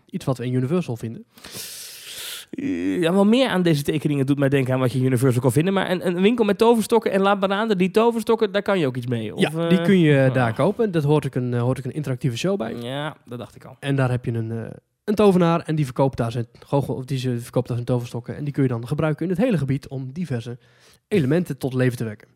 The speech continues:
Speaker 2: Ah, oké. Ja.
Speaker 1: Maar ik heb er ook gevraagd, ik zei van, maar het, het komt wel een beetje op mij over als een soort combinatie van... Universal en, eh, eh, PortAventura. En... Maar toen het antwoord was, vond ik wel mooi,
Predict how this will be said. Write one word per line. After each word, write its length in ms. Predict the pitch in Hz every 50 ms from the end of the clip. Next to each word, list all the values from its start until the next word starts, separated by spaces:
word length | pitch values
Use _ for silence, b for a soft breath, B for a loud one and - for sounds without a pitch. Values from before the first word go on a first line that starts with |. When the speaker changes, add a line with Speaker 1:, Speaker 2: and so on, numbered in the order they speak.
| _ - -
Speaker 2:
Ah, 220 | 127 135 143 143 123
oké. 180 | 113 - - - - _ _ _ -
Ja. 200 | - 113 - - - _ _ _ _
Speaker 1:
Maar 100 | - 139
ik 80 | 160 -
heb 100 | 214 190
er 60 | 202
ook 80 | 196 -
gevraagd, 360 | 196 170 190 196 190 165 -
ik 60 | 160
zei 160 | - 180 160
van, 160 | 151 147 151 - - _ _ _ _
maar 120 | - - 123
het, 120 | 131 127 -
het 140 | - 123
komt 180 | - - 160 143
wel 100 | 131 123
een 60 | 117
beetje 200 | 117 120 117 -
op 80 | 104 -
mij 100 | 123 -
over 240 | - 139 127 127 123
als 220 | - 127 127 123 127
een 100 | 127 120
soort 200 | - - 131 -
combinatie 460 | - 135 131 123 117 123 - 151 131
van... 260 | 123 139 131 127 127 - b b b b b b b b b
Universal 680 | - 120 123 120 120 135 135 131 - - 131 123 123 -
en, 360 | 131 127 127 123 123 123 123 -
eh, 300 | 139 127 123 120 120 120
eh, 360 | 131 135 127 123 120 120 120 120 - _
PortAventura. 760 | - 147 131 135 131 131 135 127 147 139 139 135 131 127 -
En... 180 | 127 127 123 117 B B B B B B B B B B B _ _ _ _ _ _ _ _
Maar 160 | - 170 170
toen 220 | 170 196 190 190
het 140 | 180 156 151
antwoord 260 | 151 196 202 196 170
was, 120 | 165 160 151
vond 140 | - 160 131
ik 60 | 127
wel 100 | 127 151
mooi, 180 | 139 123 135